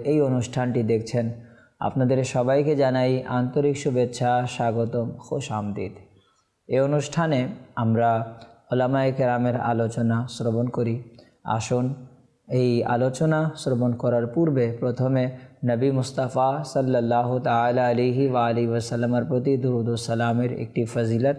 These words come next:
আমরা শ্রবণ করার সৌভাগ্য অর্জন করি। তাবরানী শরীফের হাদিস, রাহমাতুল লিল আলামিন সাল্লাল্লাহু তাআলা আলাইহি ওয়া আলিহি ওয়াসাল্লাম ইরশাদ করেছেন, "তোমরা যেখানেই থাকো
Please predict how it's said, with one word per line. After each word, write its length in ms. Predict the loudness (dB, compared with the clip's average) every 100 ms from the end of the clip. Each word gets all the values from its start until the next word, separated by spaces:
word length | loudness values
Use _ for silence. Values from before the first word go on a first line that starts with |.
| -4
আমরা 420 | -2 0 0 -2 -6 -20 -20 -14
শ্রবণ 380 | -4 0 0 0
করার 300 | -2 0 -2
সৌভাগ্য 540 | -2 -2 0 -2 0
অর্জন 320 | 0 0 -2
করি। 280 | -2 0 -2 -4 -14 -20 -20 -20 _ _
তাবরানী 480 | 0 2 2 2 0
শরীফের 420 | 2 2 4 2
হাদিস, 460 | 2 2 0 -2 -6 -20 -14 -4
রাহমাতুল 520 | -2 0 0 2 2
লিল 180 | 4 4
আলামিন 500 | 2 2 2 2 0
সাল্লাল্লাহু 680 | 0 0 2 2 2 2 0
তাআলা 520 | 2 2 2 2 2
আলাইহি 400 | 2 2 2 2
ওয়া 200 | 4 2
আলিহি 320 | 2 2 2
ওয়াসাল্লাম 500 | 0 -2 -2 0 2
ইরশাদ 320 | 0 0 -2 -2
করেছেন, 420 | -2 -2 0 -4 -4 -12 -20 -20 -20 -4
"তোমরা 320 | 0 4 4
যেখানেই 500 | 4 2 2 0 0
থাকো 500 | 0 -2 0 -2 -2